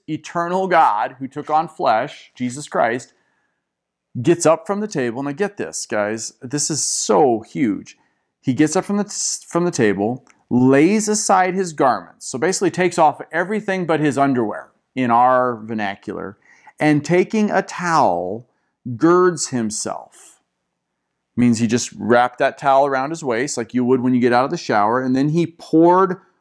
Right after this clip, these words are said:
water in a basin and began to wash the disciples' feet and to wipe them with the towel with which he had girded himself. Guys, when he lays aside his garment, that's such a beautiful picture of, of him laying aside,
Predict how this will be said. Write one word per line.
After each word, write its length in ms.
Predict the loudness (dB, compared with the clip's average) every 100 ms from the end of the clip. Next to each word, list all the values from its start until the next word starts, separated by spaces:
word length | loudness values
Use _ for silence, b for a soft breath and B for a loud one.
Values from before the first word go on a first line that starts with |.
| -12
water 540 | -2 2 4 2 0
in 200 | -4 -4
a 60 | -6
basin 680 | -4 -2 -2 -4 -6 -6 -6
and 200 | -4 -4
began 360 | -2 0 0
to 80 | 2
wash 560 | 0 0 2 0 -2 -8
the 120 | -10
disciples' 600 | -10 -6 -6 -6 -8 -6
feet 260 | -2 0 0
and 140 | 0
to 80 | 0
wipe 340 | 0 0 0
them 140 | -2 -2
with 140 | -2
the 60 | -6
towel 460 | -2 0 0 0
with 240 | -2 -4 -2
which 280 | -2 -2 -4
he 220 | -4 -2
had 200 | -4 -2
girded 340 | 0 0 -2
himself. 460 | -6 -6 -2 -2 -6 B B B -2
Guys, 160 | 0
when 120 | 2 2
he 180 | 2
lays 420 | 2 4 4 4 0
aside 340 | 0 0 0
his 140 | -6
garment, 320 | -6 -6 -6 -8
that's 140 | -10
such 240 | -10 -10
a 40 | -10
beautiful 360 | -6 -6 -6
picture 420 | -8 -10 -6 -4 -2
of, 160 | -4 B B 0
of 180 | 2 2
him 220 | 0 -2
laying 540 | 0 0 0 2 2 0
aside, 760 | 0 -2 0 0 2 0 -2